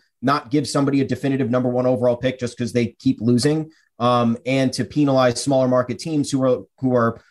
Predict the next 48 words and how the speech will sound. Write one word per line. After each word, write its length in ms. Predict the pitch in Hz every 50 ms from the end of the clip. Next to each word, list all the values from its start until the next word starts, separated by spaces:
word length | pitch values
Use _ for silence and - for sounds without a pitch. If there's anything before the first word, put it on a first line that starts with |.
| _ _ _
whining 460 | - 120 156 202 262 294 285 226 151
about 260 | 123 131 123 123 117
not 160 | 120 123 120 117
having 240 | 127 127 120 120
the 60 | 117 117
money, 240 | 120 120 139 147
but 160 | 135 131 127 147
in 120 | 156 143
reality, 440 | 131 139 160 175 196 170 147 131 123
the 80 | 113
franchise 580 | - - 131 127 123 117 - 127 123 120 107 101 - -
is 180 | 151 185 156
worth 280 | 131 123 127 117 110 123
over 260 | 123 120 107 117 117
a 80 | 110 92
billion 320 | 123 117 113 113 113 110
dollars. 400 | 104 110 104 107 120 131 127 -
So 80 | - 117
you 160 | 120 113 -
can't 260 | - - 160 143 -
tell 180 | - 151 165 151
me 100 | 135 120
there's 200 | 120 117 107 117
not 200 | 120 117 113 120
money 180 | 123 120 117
to 80 | 110 113
go 160 | 110 120 117
around 320 | 113 113 120 120 117 113 -
to 40 | -
pay 400 | - 131 127 123 123 123 117 - _ _ _ _
a 80 | - 110
certain 280 | - 143 139 135 123 123
amount 220 | 127 123 123 120
of 60 | 110 -
people 440 | 139 147 147 - 123 117 120 127 117
or 140 | 120 123 117
to, 220 | 113 113 113 - - _ _ _ -
or 140 | 120 123 123
to 80 | 117 110
bring 340 | 101 101 120 127 127 127 127
in 120 | 123 120
other 300 | 117 123 123 123 120 117
building 360 | 110 127 127 143 143 143 123
blocks 400 | 104 110 110 113 117 - - - - _ _ _ _ -
to, 400 | - 131 127 120 120 120 113 107 120
you 80 | 127
know, 300 | 123 117 113 110 101 85
uh, 380 | 104 110 110 110 107 107 107